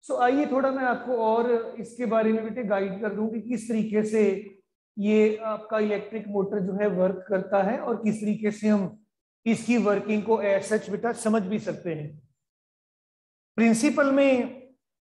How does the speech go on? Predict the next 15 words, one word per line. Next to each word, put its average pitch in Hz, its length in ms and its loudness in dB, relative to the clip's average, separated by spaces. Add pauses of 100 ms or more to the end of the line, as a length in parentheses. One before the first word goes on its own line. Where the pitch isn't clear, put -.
(540)
डायरेक्टली 226 540 4
कहा 233 300 2
गया 220 220 4
है 220 120 2
कि 262 140 -6
करंट 240 500 -2
कैरिंग 233 500 -4
कंडक्टर 214 420 -4
आपको 208 460 0
already 202 300 -4
उन्होंने 208 300 -6
प्रोवाइड 185 520 -2
कर 185 120 0
रखा 180 320 0
है 226 320 -2